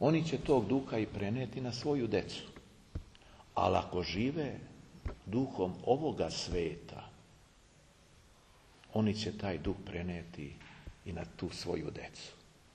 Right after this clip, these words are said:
I onda i roditelji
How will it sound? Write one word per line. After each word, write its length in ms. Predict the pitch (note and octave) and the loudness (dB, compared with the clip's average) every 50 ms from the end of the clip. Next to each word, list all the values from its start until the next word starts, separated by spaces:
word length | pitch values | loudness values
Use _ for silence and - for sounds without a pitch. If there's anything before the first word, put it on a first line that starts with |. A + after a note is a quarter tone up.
| - - - - - - - - - - - - - - - - - - - - - - - - - - - - - - - - - - - - - - - - - | -20 -20 -20 -20 -20 -20 -20 -20 -20 -20 -20 -20 -20 -20 -20 -20 -20 -20 -20 -20 -20 -20 -20 -20 -20 -20 -20 -20 -20 -20 -20 -20 -20 -20 -12 -8 -8 -8 -8 -4 2
I 140 | - - F3+ | 6 8 8
onda 580 | A3 G3+ D#3+ D#3+ D3+ C#3+ C3 A#2 - - - - - - - - - | 8 8 8 10 10 10 8 8 4 -4 -10 -12 -14 -16 -18 -2 4
i 160 | - - F3+ C3+ | 8 10 12 12
roditelji 840 | G2 D3 F3+ F#3 F3 G#3 - - - F#3 F3 E3 D#3+ D#3 D3 C3 | 12 12 12 12 12 10 8 8 8 8 10 10 8 8 6 4